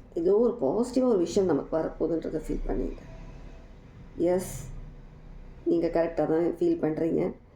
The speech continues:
பாசிட்டிவான பெரிய விஷயம், ரொம்ப, ரொம்ப, ரொம்ப பெரிய விஷயம்,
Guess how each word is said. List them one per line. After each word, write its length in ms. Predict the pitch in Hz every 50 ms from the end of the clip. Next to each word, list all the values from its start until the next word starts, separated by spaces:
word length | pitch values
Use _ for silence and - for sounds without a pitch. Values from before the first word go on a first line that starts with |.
| - - - - - - - -
பாசிட்டிவான 600 | 180 185 185 185 - 202 190 185 170 165 170 170
பெரிய 420 | - 180 180 185 196 190 196 180
விஷயம், 380 | - 147 151 151 - - 156 143
ரொம்ப, 280 | 147 156 170 180 175 180
ரொம்ப, 260 | 170 170 170 165 156
ரொம்ப 220 | 147 143 147 139
பெரிய 440 | 135 - 139 143 135 143 156 143 135
விஷயம், 360 | 113 120 127 - - - -